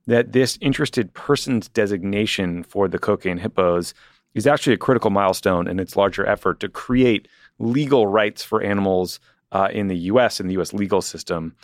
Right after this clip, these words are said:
So fascinating stuff. I don't know.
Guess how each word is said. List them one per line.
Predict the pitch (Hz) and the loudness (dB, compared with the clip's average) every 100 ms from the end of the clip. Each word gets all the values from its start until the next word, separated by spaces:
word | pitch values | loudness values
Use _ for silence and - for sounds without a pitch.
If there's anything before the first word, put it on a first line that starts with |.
| _ _ | _ _
So | - 98 | -4 -2
fascinating | - 135 120 117 95 85 | 2 0 2 0 0 -2
stuff. | - 98 82 85 - _ _ _ _ _ _ | -2 0 0 -2 -10 _ _ _ _ _ _
I | 110 | 0
don't | 117 131 | 2 2
know. | 131 | 0